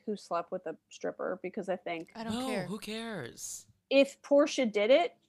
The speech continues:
Speaker 1: she's a single woman and she, it's her business, so who cares?
Speaker 2: It, yeah,
Speaker 1: Um,
Speaker 2: it just is, like, not, if it was consensual, then who gives a fuck?
Speaker 1: I'm like,
Speaker 2: Like
Speaker 1: "Good for you."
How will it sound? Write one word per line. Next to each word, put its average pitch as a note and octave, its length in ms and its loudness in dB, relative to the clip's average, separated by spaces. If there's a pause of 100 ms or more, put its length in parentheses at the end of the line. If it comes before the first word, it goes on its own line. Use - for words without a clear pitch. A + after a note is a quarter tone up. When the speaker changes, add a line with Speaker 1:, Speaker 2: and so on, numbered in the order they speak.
(100)
Speaker 1:
she's B3 340 -4
a A3+ 60 -2
single A#3+ 400 0
woman G#3 340 2
and G3+ 120 -8
she, G#3 320 -8
it's - 200 -12
her G#3+ 120 -4
business, F#3+ 500 -4
so F#3+ 340 -6
who A3 100 -4
cares? G3 520 -2
Speaker 2:
It, - 180 -14
yeah, A3+ 360 0
Speaker 1:
Um, A3+ 40 8
Speaker 2:
it A3 160 6
just C4+ 240 -2
is, C4+ 140 -10
like, A3 200 -4
not, F#3+ 540 -2
if A#3 180 -2
it C4+ 140 0
was B3+ 160 -4
consensual, A#3 680 -2
then G#3+ 180 -4
who G#3+ 200 -8
gives F#3 280 -10
a F3+ 60 -10
fuck? - 480 -12 (140)
Speaker 1:
I'm D4+ 180 4
like, F4+ 220 4
Speaker 2:
Like - 0 -
Speaker 1:
"Good D#4+ 160 4
for E4+ 160 -2
you." E4+ 320 4